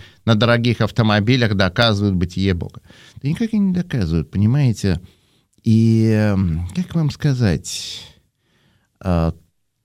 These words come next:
в Русской Православной Церкви десятки тысяч священников. Это только в Русской Православной Церкви.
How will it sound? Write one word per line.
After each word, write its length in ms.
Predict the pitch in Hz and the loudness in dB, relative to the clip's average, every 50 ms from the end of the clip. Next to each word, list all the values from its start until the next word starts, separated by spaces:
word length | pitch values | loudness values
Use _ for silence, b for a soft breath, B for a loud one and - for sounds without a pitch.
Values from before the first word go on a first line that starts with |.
| _ _ _ _ _ _ _ _ _ _ _ _ _ | _ _ _ _ _ _ _ _ _ _ _ _ _
в 680 | - 76 82 82 85 98 110 117 117 117 117 117 117 123 | -14 -12 -8 -4 2 2 4 4 4 2 2 2 2 2
Русской 300 | 143 170 165 - - 147 | 2 0 -2 0 -2 -2
Православной 720 | - 127 131 127 131 127 127 - 151 143 135 131 127 127 123 | 0 0 0 0 0 0 0 0 0 0 2 2 2 0 0
Церкви 380 | - - 170 165 - - 123 | 0 0 -2 -2 0 0 0
десятки 600 | 110 104 104 101 - - 143 131 131 - - 110 | 0 2 0 -2 0 2 2 2 2 0 -2 -4
тысяч 460 | 95 - - 107 95 - 92 90 - | -4 -2 -4 -4 -4 -4 -6 -6 -8
священников. 720 | - - 104 101 - - - 98 82 80 80 - 76 71 - | -6 -2 -2 -2 -2 -2 -2 -2 -2 -2 -4 -6 -8 -6 -6
Это 160 | 110 - - | -4 -4 -4
только 340 | 87 - 135 135 120 - 107 | 0 2 2 2 2 0 0
в 60 | 92 | 0
Русской 300 | 98 101 90 - - 90 | 0 -2 -2 -4 -6 -8
Православной 680 | - - 90 85 69 78 - - - - - 78 - - | -6 -6 -6 -6 -6 -8 -8 -10 -10 -10 -8 -10 -10 -10
Церкви. 360 | - - - - _ - | -12 -14 -18 -18 _ -20